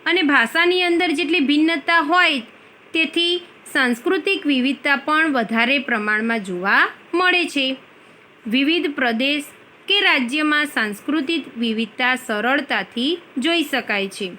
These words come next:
વિવિધ પ્રદેશ કે રાજ્યની અંદર સાંસ્કૃતિક વિવિધતા સરળતાથી જોઈ શકાય છે.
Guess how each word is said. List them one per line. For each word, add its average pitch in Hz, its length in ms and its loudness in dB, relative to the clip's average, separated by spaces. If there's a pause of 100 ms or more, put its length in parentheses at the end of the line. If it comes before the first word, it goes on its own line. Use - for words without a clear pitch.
(500)
વિવિધ 226 300 0 (120)
પ્રદેશ 247 520 -2 (360)
કે 381 120 0
રાજ્યની 320 680 0
અંદર 262 440 2 (380)
સાંસ્કૃતિક 285 800 -2
વિવિધતા 247 560 -2
સરળતાથી 247 1000 -4 (280)
જોઈ 302 280 0
શકાય 220 440 -2
છે. 185 260 -12